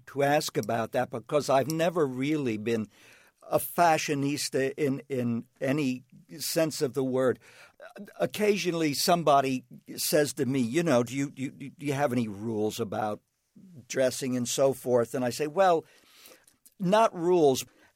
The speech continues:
but I do have some general principles." And, um, let me see, I would say one is that simplicity is usually a virtue. Uh,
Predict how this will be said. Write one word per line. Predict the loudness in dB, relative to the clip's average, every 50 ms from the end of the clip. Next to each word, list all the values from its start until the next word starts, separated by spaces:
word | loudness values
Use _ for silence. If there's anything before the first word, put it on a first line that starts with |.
| _ _
but | -12 0 2 4 6
I | 6 6 4
do | 2 0 -4 -4 -4
have | -4 -4 -4 -4 -4
some | -4 -4 -4 -4
general | -4 -2 0 0 0 2 0 0 -2
principles." | _ -4 -2 -2 -2 0 -2 -4 -4 -4 -6 -6 -6 -4 -6 -8 -14 _ _ _ _ _ _ -6
And, | -2 0 2 2 2 0 0 -2 -6 _ -2
um, | 2 2 4 4 2 0 -4 _ _ -16
let | -14 -14 -14 -14 -14 -12 -12 -10 -10 -6 -4
me | -4 -4
see, | -2 -2 0
I | 2 2 4
would | 4 4 2 2
say | 2 2 2 2
one | 2 -2 0 4 4 4 4 6
is | 6 4 4 4 0
that | -2 -2 -2 -2
simplicity | -2 -4 -2 -2 -4 -4 -2 2 2 2 2 2 -2 -2 -2 0 -2 -2 -4
is | -4 -4 -4 -4 -4 -6 -6 0
usually | 2 2 4 4 2 0 0 -2 0 2 2 2 0 0 -4 -8 _ _ _ _ _ _ _ -6
a | -6 -2
virtue. | 4 4 4 4 4 0 -2 0 2 2 2 2 -2 -6 -14 -20 _ _ _ -4
Uh, | -2 0 2 0 0